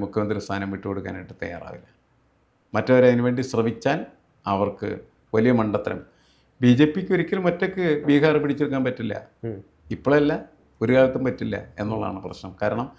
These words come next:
Speaker 1: അവിടെ ഒരു സോഷ്യലിസ്റ്റ് പൊളിറ്റിക്സ് ശരിക്കും കിടക്കുന്നുണ്ട്. ബീഹാർ ജയപ്രകാശ് നാരായണ പിടികൂടിയതെന്ന് പറഞ്ഞിട്ട് ആ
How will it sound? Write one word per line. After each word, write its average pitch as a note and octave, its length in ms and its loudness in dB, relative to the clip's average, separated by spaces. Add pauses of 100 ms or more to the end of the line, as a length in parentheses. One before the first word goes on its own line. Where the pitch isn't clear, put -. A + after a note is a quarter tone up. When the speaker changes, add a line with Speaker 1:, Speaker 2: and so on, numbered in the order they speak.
(440)
Speaker 1:
അവിടെ D3+ 220 6
ഒരു F#3+ 80 2 (100)
സോഷ്യലിസ്റ്റ് D#3+ 520 2
പൊളിറ്റിക്സ് B2+ 560 -4 (100)
ശരിക്കും G#2 300 -4
കിടക്കുന്നുണ്ട്. F2 460 -12 (100)
ബീഹാർ F#2 260 -2 (580)
ജയപ്രകാശ് G#2+ 520 2
നാരായണ F#2+ 380 -4
പിടികൂടിയതെന്ന് G2 500 -6
പറഞ്ഞിട്ട് F2+ 320 -14 (680)
ആ E3+ 40 6